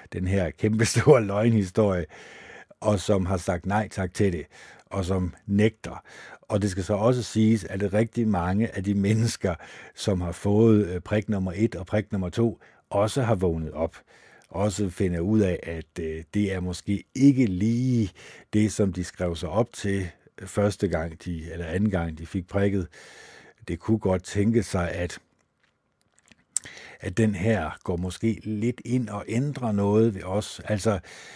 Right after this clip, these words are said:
vi ved jo ikke konsekvenserne af det, og det er der ikke rigtig nogen, der taler om. Hvad er konsekvenserne,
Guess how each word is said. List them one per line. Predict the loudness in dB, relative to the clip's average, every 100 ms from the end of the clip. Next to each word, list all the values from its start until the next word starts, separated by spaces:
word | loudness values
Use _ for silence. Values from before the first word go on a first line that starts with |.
| -20 -20 -14
vi | 2 6
ved | 8 8
jo |
ikke | 6
konsekvenserne | 2 0 0 2 4 4 0
af | 0
det, | -2 -6 -14 -20 _ _ -12
og | -2
det | 0
er |
der | 2
ikke | 0 2
rigtig | 2 2
nogen, | 0 0
der | -2
taler | 0 2 2
om. | -2 -8 -10 _ -20 -20 -20 -20
Hvad | -2 0 0
er |
konsekvenserne, | 0 0 0 -2 4 4 4 -2 -4